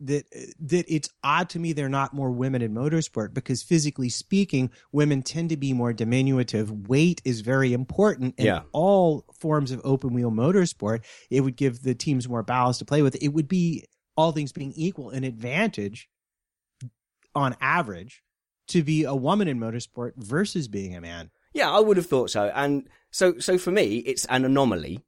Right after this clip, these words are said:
Speaker 2: and it's an anomaly that, that needs fixing. And you can use positive discrimination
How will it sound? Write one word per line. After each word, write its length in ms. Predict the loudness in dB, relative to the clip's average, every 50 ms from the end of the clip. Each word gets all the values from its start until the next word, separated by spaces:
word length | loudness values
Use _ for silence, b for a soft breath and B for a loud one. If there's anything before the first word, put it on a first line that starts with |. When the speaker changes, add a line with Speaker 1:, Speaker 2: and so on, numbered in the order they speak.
| _ _ _
Speaker 2:
and 140 | 0 2 2
it's 140 | 2 0 0
an 80 | 2
anomaly 480 | 4 4 4 6 6 6 6 6 4 4
that, 220 | 2 2 -2 -2 -6 _ _ _
that 240 | -4 -2 -2 0 2
needs 400 | 2 2 4 2 2 -2 -4 -2
fixing. 580 | -2 -4 -4 -2 -4 -4 -4 -4 -6 -8 -10 -14 _ _ _ _ _ _ _ _ _ 0
And 320 | 2 4 4 4 4 2
you 140 | 0 -2 0
can 180 | 2 2 2
use 300 | 4 4 4 4 4 2
positive 720 | 0 -4 -2 -2 0 -2 -2 -2 -2 -2 -2 -2 -6 -10 _
discrimination 840 | -8 -6 -4 0 0 0 2 2 0 0 -2 -2 -2 -2 -2 -4